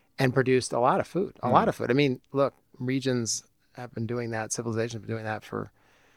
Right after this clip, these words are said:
Speaker 1: ten thousand years, you know? It's just recently,
Speaker 2: Yeah.
Speaker 1: like, a hundred years, you know, really. That is the American experiment
Speaker 2: Hmm.
Speaker 1: with turning that equation on its head. And the equation is, we're gonna do everything we can do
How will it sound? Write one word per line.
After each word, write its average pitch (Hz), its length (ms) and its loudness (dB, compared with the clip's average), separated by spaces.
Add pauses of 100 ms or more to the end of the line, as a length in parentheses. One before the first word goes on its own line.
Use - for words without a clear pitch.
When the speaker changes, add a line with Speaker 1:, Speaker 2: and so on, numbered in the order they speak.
(120)
Speaker 1:
ten 123 180 -2
thousand 117 340 -2
years, 117 320 -8 (140)
you 113 140 -4
know? 110 260 -2
It's 123 160 0
just - 220 8
recently, 143 560 6
Speaker 2:
Yeah. 80 200 2
Speaker 1:
like, 139 280 6 (420)
a 127 60 0
hundred 160 240 8
years, 143 380 6 (140)
you 120 120 0
know, 107 260 2
really. 123 420 6 (760)
That 131 200 8
is 123 140 4
the 131 100 6
American 127 360 6
experiment 123 840 4
Speaker 2:
Hmm. 123 100 -2
Speaker 1:
with 120 400 2 (480)
turning 160 520 6
that 139 200 6
equation 131 420 4
on 123 120 2
its 113 160 -2
head. 170 180 8
And 117 120 2
the 117 40 2
equation 143 440 4
is, 127 340 2 (340)
we're 151 120 6
gonna 190 80 8
do 180 60 12
everything 233 420 12
we 202 100 10
can 185 220 6
do 170 440 10